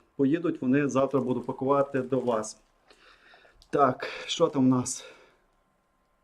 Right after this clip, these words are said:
Не знаю, щось нікого я не бачу в чаті. Ой, чи все добре? Так, так.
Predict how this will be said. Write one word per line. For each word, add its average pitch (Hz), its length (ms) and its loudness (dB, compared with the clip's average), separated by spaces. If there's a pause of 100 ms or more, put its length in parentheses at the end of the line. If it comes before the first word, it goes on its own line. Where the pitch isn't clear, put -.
(2000)
Не 123 120 -4
знаю, 117 360 -4 (320)
щось - 320 -6
нікого 131 320 0
я 127 100 0
не 123 80 0
бачу 135 300 0
в - 40 -20
чаті. 165 400 0 (1400)
Ой, 151 540 2 (520)
чи 139 140 -2
все 143 200 0
добре? 131 500 4 (3250)
Так, 113 480 -6
так. 123 420 -2